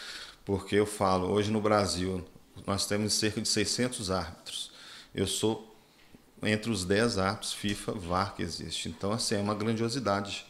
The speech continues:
É uma coisa muito, é, eu, é uma honra pra mim, um privilégio ser um árbitro fifa.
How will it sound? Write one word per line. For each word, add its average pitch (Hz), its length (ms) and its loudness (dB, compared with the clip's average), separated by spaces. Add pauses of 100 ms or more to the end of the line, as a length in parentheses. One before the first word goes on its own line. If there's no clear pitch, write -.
É - 20 -6
uma 95 80 -2
coisa 98 240 0
muito, 117 560 -2 (540)
é, 92 600 2
eu, 95 220 2
é - 60 0
uma 110 180 4
honra 110 300 4
pra 95 140 2
mim, 104 120 4
um 120 80 4
privilégio 104 640 2
ser - 140 0
um 92 100 0
árbitro 90 260 -6
fifa. - 360 -8